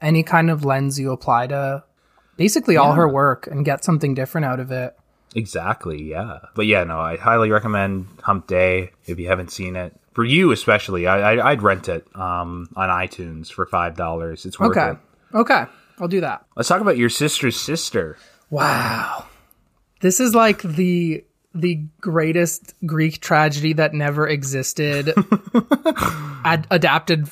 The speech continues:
Speaker 1: into Mumblecore. It feels like the
Speaker 2: Right.
Speaker 1: most primal drama, but that I,
Speaker 2: Right?
Speaker 1: I've never seen that kind of, like, this type of story unfold,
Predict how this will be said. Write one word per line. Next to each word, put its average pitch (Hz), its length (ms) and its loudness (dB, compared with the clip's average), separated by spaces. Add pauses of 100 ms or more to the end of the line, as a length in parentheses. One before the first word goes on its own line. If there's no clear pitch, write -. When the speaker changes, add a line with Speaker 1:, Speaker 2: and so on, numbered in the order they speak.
Speaker 1:
into 160 320 0
Mumblecore. 139 720 -4
It 175 140 -4
feels 165 460 2
like 151 220 0
the 160 120 -6
Speaker 2:
Right. 165 60 2
Speaker 1:
most 160 320 0
primal 160 800 2 (160)
drama, 147 880 0 (800)
but 160 220 0
that 170 120 0
I, 254 40 2
Speaker 2:
Right? 165 80 0
Speaker 1:
I've 185 120 4
never 202 260 4
seen 190 320 0
that 175 180 -2
kind 170 240 -2
of, 160 200 -4
like, 147 180 -4
this 170 200 0
type 160 260 -2
of 156 120 -4
story 143 600 -2
unfold, 151 720 -2